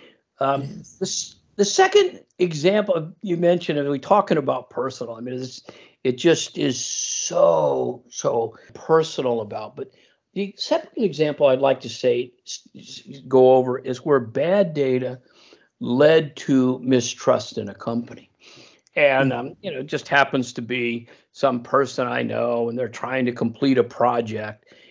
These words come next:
Speaker 1: and quite literally, they needed a can of blue spray paint. And, uh, so they went on the website of one of the big box stores,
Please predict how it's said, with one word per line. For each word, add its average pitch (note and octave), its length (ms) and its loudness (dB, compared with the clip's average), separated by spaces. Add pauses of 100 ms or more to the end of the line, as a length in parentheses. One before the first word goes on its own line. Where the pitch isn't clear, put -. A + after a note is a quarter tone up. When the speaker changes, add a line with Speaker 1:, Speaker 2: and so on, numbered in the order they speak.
(260)
Speaker 1:
and B2 420 -2
quite F3+ 460 2
literally, B2 720 2 (240)
they B2 220 2
needed C#3 560 2
a B2 240 -2
can B2 560 -6
of A2 380 -4
blue A#2+ 320 2
spray F#2+ 400 -6
paint. - 320 -20 (480)
And, A#2+ 360 0
uh, A#2 140 -6
so B2+ 220 2
they B2+ 100 4
went C3+ 240 4
on A#2+ 540 0
the G2+ 80 -12
website B2+ 560 4
of A#2 80 -4
one A#2+ 180 -4
of A2+ 100 -6
the A2 80 -10
big A2 300 -12
box B2+ 340 -6
stores, B2 560 4